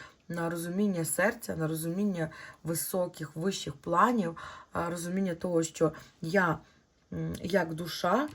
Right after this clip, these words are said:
розвиваюсь, і я як тіло розвиваюсь, тобто я як тілесна оболочка. А, тут симбіоз всіх енергій, тут просто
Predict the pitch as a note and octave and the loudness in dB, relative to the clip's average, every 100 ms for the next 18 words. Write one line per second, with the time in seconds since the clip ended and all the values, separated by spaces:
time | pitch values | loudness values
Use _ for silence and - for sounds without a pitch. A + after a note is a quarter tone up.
0 | - - G3 F#3 F#3+ F#3 F3 D#3 D3+ - | -12 -4 -2 0 0 4 6 6 2 -4
1 | D#3+ F#3+ F3 - - A#3 F3+ D#3 D#3 D#3+ | 0 2 2 -2 0 4 6 4 2 0
2 | E3+ D#3+ D3 - - D3+ E3 D#3+ - - | 2 4 2 -4 -2 0 2 0 -6 -16
3 | - - E3+ F#3+ - D#3 D3+ E3+ F3 - | -16 -4 2 2 4 2 4 4 4 2
4 | - D#3 - - - - D#3+ D#3+ D#3 D#3 | -6 -14 -14 -18 -14 -4 0 0 0 -2
5 | D#3+ - G3 - E3+ - - F3+ E3+ G#3+ | -6 -12 -16 -8 -8 -6 -6 -4 6 8
6 | A#3 E3+ D#3 - E3+ D#3 E3 G3 F#3 D#3 | 8 6 4 -4 -6 -2 -2 0 0 0
7 | D3 D#3 D3 - - - _ _ F3+ E3 | 0 -4 -8 -16 -20 -20 _ _ -8 -8
8 | - G3+ - F3+ D3+ | 0 0 0 0 -2